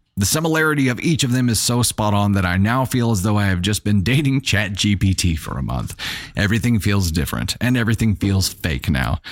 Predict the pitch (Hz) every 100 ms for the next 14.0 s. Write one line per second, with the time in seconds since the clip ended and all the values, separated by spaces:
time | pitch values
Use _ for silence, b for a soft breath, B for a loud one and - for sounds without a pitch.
0 | B B B 113 110 117 104 127 117 123
1 | 107 92 107 110 95 90 - 143 120 117
2 | - 101 110 98 104 151 139 135 131 104
3 | 160 147 120 139 135 123 139 113 135 131
4 | 127 123 127 139 120 - 127 110 120 110
5 | - 104 92 82 78 - 127 156 170 190
6 | 147 120 B B B 92 110 120 143 117
7 | - 107 120 110 120 131 - 107 104 90
8 | 92 95 95 95 92 95 98 - 85 85
9 | - - 170 85 80 58 - - 131 139
10 | 156 160 165 165 165 147 135 139 139 156
11 | 165 160 147 131 123 120 110 90 117 131
12 | 135 123 98 135 160 160 139 127 131 127
13 | 113 107 165 143 123 117 139 156 151